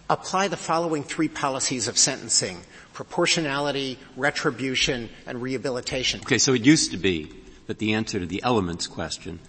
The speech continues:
Speaker 2: was the people will decide what's an element through their elected representatives. But after Apprendi, we have to find some other way. All right, so you're saying, uh, well, if it is a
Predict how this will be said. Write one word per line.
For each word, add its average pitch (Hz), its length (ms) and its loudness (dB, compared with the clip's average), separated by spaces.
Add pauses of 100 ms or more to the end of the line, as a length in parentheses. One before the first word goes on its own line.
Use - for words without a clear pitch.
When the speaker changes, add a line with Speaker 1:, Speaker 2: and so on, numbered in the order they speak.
(120)
Speaker 2:
was 95 160 -6
the 120 80 -4
people 185 420 0
will 85 160 -10
decide 82 460 -4
what's 85 260 -8
an 85 140 -8
element 113 440 0
through 156 300 2
their 123 180 2
elected 104 460 -2
representatives. 90 880 -6 (560)
But 104 80 -4
after 110 360 2
Apprendi, 113 480 2
we 101 140 -2
have 98 160 -4
to 107 80 -14
find 95 320 -2
some 98 180 -2
other 80 220 -4
way. 71 160 -12 (760)
All 85 80 -8
right, 87 120 -4
so 104 100 0
you're 131 220 8
saying, 98 460 2 (220)
uh, 92 260 -4
well, 101 440 0 (300)
if 160 280 2
it 123 140 0
is 107 460 -2 (280)
a 101 320 0